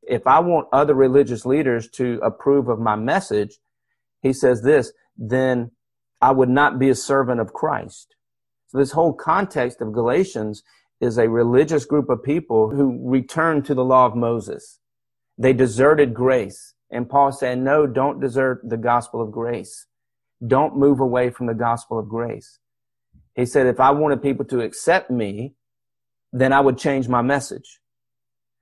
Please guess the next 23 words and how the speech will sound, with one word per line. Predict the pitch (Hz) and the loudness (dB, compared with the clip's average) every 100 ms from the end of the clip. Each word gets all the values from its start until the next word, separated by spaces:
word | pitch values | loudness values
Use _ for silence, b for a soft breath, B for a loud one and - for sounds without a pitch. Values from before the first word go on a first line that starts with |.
| _ - | _ -8
But | 117 127 107 - - | 0 2 2 -4 -2
I | 113 117 | -2 0
can't | 160 175 - | -2 -2 -2
change | 135 120 113 | -4 -2 -2
my | 117 | 0
message | 123 170 - 120 107 | 2 0 0 -8 -6
because | 110 127 117 | -4 -2 2
this | 123 143 | 2 2
is | 147 117 | 0 -4
the | |
message | 120 143 165 - 107 104 - | -2 0 -2 -2 -4 -4 -6
that | 117 113 | -4 -4
Jesus | 110 135 120 120 - | -2 -2 -2 -6 -4
gave | 135 160 147 | -2 -2 -4
me." | 107 101 101 127 143 _ _ _ _ | -8 -8 -8 -10 -12 _ _ _ _
Remember, | 113 123 135 123 | -4 -2 0 0
we | 117 | -2
just | 123 123 | -4 -2
read | 127 123 | 0 0
about | 117 117 117 | 2 0 0
it | 117 82 | -2 -6
in | 110 107 | -8 -6
Acts | 113 120 - - | -4 -6 -8 -20